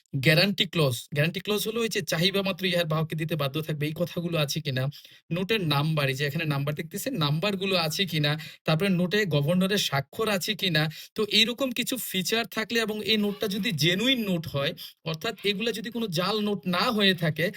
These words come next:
তাহলে আপনারা সেই হিসাব অনুযায়ী বিনিময় মূল্য পাবেন। হিসাবটা আমি আপনাদেরকে বলে দিচ্ছি যে আপনার ভালো অংশটা যদি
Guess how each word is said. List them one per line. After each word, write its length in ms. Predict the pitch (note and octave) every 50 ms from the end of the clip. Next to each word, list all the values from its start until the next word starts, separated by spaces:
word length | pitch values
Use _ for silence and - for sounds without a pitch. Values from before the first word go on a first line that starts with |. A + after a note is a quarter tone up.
| - - - _ -
তাহলে 300 | G3 F#3+ G3+ A3+ A#3+ A#3
আপনারা 420 | A3+ F#3 D#3+ D#3 - G#3+ G#3 F3 E3 F3+ - - -
সেই 260 | - - - A3 A#3
হিসাব 320 | G#3 E3 G3 F#3 - A#3 A3+ G#3+
অনুযায়ী 260 | A#3 A3 F#3+ A3+ A3
বিনিময় 380 | F3+ F3+ F#3 F#3+ F#3+ F#3 F#3+ F#3
মূল্য 140 | F3+ F3 F3 F3+
পাবেন। 260 | D#3 E3+ D3 D#3 G3+
হিসাবটা 400 | G#3 E3 F3+ - A3+ G#3+ G3 - G#3
আমি 120 | G#3 G#3
আপনাদেরকে 380 | G3+ F#3+ G3 F#3+ F3+ F#3 D#3+ G3+
বলে 240 | E3 D#3+ D#3+ D#3 D3+
দিচ্ছি 300 | C#3 D3 C#3+ - - G#3
যে 140 | F#3 D3+ D#3 F3 - - - - - _
আপনার 280 | - D3 - - G3 G3 D3+ C3 A#2+
ভালো 240 | C3 D#3 F3 F#3+ A3 B3 A#3 G#3+
অংশটা 360 | G#3 G3+ - A3+ A3 G3 A3+
যদি 220 | G#3 F#3 - G3+